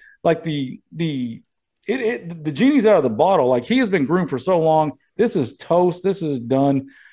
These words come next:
You know, I, I don't know how this is gonna, I don't know how his story is gonna end, but him running on, him doing runways at the age of ten,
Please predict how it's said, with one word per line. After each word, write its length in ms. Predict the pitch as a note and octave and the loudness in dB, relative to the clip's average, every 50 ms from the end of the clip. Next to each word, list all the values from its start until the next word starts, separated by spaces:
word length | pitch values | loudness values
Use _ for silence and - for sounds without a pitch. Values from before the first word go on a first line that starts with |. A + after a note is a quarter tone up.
| _ _ _ _ - | _ _ _ _ -6
You 120 | E3+ E3+ | -4 0
know, 300 | D#3+ D#3 D3 B2 - - - | 0 2 0 0 -4 -6 -6
I, 160 | C3 - - - - | -6 -6 -6 -4 -4
I 100 | B2+ D3 | -2 0
don't 100 | F3+ F3+ | 2 2
know 120 | D#3+ D#3 C#3+ | 2 2 2
how 100 | D3 D3 | 2 0
this 160 | D3 C3+ C3+ | 0 -2 -2
is 80 | B2+ | -4
gonna, 260 | B2 C3 C3 B2 A#2 B2 | -2 0 0 0 0 2
I 40 | |
don't 100 | D3 F#3 | 0 2
know 60 | F3 D3+ | 2 2
how 180 | D3 C#3+ B2+ | 2 2 0
his 320 | A#2 - C#3+ E3 F#3 F#3 F3+ | 0 0 2 2 2 2 2
story 240 | - G#3 G3+ G3+ | 0 2 4 4
is 60 | F#3+ F3 | 4 2
gonna 180 | F#3 F3+ F#3 | 0 0 0
end, 280 | F#3 F3+ F#3 F#3+ F3+ F3+ _ _ _ - | 0 0 0 0 -2 -4 _ _ _ -2
but 100 | B2+ B2 | -2 0
him 240 | D#3+ F#3 F3+ D#3 E3 | 2 2 2 2 2
running 200 | F3+ F#3+ G3 F3+ | 2 2 4 4
on, 260 | E3 D3+ C3 B2 - - | 4 2 2 0 -4 -6
him 200 | - E3+ F#3+ G3+ | -4 0 0 2
doing 280 | F#3+ G#3+ G3+ E3 B2+ A2+ | 2 2 2 2 2 2
runways 480 | B2+ D#3 F3 F#3 F3+ F3+ F3+ F3+ F3+ D3+ | 2 2 2 2 2 2 2 2 2 -2
at 80 | C#3 | -2
the 120 | C#3 D3 D#3 | 0 0 0
age 120 | D3 B2+ | 0 0
of 100 | B2+ A#2 | -4 -6
ten, 420 | - E3 E3 D#3+ D#3+ E3 D#3+ D#3 | -2 0 0 2 2 0 -2 -6